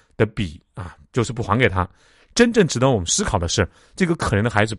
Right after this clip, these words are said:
不敢说话，在这种压抑的庄严肃穆的氛围之下，在权威的压力之下，不敢说话，不敢表达自己的意志和意愿，更不敢直接下楼，或者直接请老师，要求老师带自己去医务室。哪怕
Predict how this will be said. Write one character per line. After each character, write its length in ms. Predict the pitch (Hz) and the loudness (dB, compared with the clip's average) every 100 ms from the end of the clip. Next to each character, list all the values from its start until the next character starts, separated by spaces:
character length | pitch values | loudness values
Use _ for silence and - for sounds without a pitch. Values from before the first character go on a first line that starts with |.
| - | -12
不 220 | 240 175 | -8 -8
敢 280 | 107 104 78 | -2 -4 -4
说 200 | 73 147 | -4 -2
话， 160 | 135 101 | 2 0
在 100 | 117 | 0
这 100 | 147 | -2
种 240 | 131 92 - _ - | -2 -6 -8 _ -6
压 260 | 143 131 | -4 -2
抑 100 | 139 | -2
的 160 | 107 90 - _ - | -2 -6 -8 _ 0
庄 200 | 147 151 | 2 2
严 200 | 117 107 | 0 -2
肃 160 | - | -2
穆 120 | 147 | -2
的 60 | 95 | -2
氛 120 | - | -2
围 140 | 131 90 | -2 -2
之 60 | |
下， 120 | 101 95 | -2 -2
在 120 | 95 | -2
权 280 | - 131 156 | 0 -2 0
威 80 | |
的 120 | 190 123 | -2 -2
压 160 | 147 | -2
力 80 | 170 | -2
之 100 | 127 | -4
下， 180 | 113 110 - _ - | -8 -8 -12 _ -6
不 240 | 226 165 - | -2 -2 -2
敢 240 | 98 76 | -6 -6
说 200 | - 120 | 0 2
话， 160 | 110 113 - _ _ | 2 0 -2 _ _
不 140 | - 208 | -8 0
敢 180 | 110 147 | 2 2
表 120 | 98 | 0
达 120 | 90 | 0
自 100 | 110 | 0
己 80 | 113 | -2
的 80 | 98 | -2
意 160 | 156 | -4
志 140 | 110 107 | -4 -2
和 120 | 107 | -2
意 120 | 143 | 0
愿， 200 | 110 90 - _ _ | 0 0 -4 _ _
更 300 | - 208 113 | 0 2 0
不 220 | 95 147 | -6 -8
敢 260 | 95 92 78 | -8 -8 -8
直 180 | - 95 | -8 -4
接 140 | 117 | -2
下 220 | 117 107 | 0 0
楼， 200 | 90 82 - _ - | -2 -4 -8 _ -2
或 80 | |
者 80 | 113 | -2
直 180 | - 123 | 2 0
接 220 | 151 185 | 4 2
请 240 | 160 - 151 | 2 -2 -2
老 160 | 90 | -2
师， 260 | 85 131 147 _ _ _ _ - | 0 0 0 _ _ _ _ 2
要 200 | 214 262 | 6 8
求 100 | 196 | 8
老 140 | 117 | 4
师 180 | 95 - - _ | 4 0 -2 _
带 140 | - 117 | 4 4
自 100 | 131 | 4
己 60 | |
去 260 | 110 - 101 - | -2 0 -2 -2
医 120 | 120 | 0
务 100 | 127 | 2
室。 220 | 107 - - _ _ _ _ _ _ _ _ | 2 -2 -6 _ _ _ _ _ _ _ _
哪 240 | 117 107 | -4 -2
怕 260 | - 120 - | 2 2 2